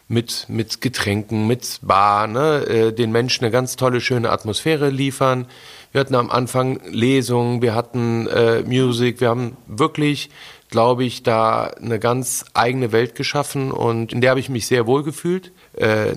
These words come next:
netterweise sehr viele Gäste auch. Der Laden lief super und, ähm, der wuchs und wuchs und wuchs.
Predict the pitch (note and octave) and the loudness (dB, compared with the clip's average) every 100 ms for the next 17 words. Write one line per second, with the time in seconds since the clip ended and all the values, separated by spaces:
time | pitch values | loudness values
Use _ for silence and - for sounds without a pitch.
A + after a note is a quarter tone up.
0 | - - A2+ B2+ B2+ G#2+ A2 A2+ A2 G2+ | -6 -2 0 2 0 2 2 0 0 -2
1 | - F#2 A2 - G#2 G2 G#2+ - - - | -2 0 0 0 -4 0 0 -2 0 2
2 | F#3+ F#3+ - - G#2+ G#2 A2 A2+ A2+ A2 | 2 -2 -12 -4 -2 0 0 0 -2 -4
3 | A2 - D#3 D#3 C#3+ C#3+ - - - - | -6 -4 -2 0 0 -2 -12 -20 -20 -20
4 | - - A#2 A#2 A2+ - - G#2+ G#2 G#2 | -6 0 2 2 -2 -6 0 0 2 0
5 | G2+ G2 _ _ _ _ - A2+ G#2+ G#2+ | -4 -8 _ _ _ _ 0 2 4 2
6 | A2 - _ - A#2+ E3 - G#2+ G#2 C#3 | -2 -12 _ -4 -2 -2 -4 -4 -4 -4
7 | - G#2+ G2+ F3+ - - | -2 -2 0 -2 -2 -6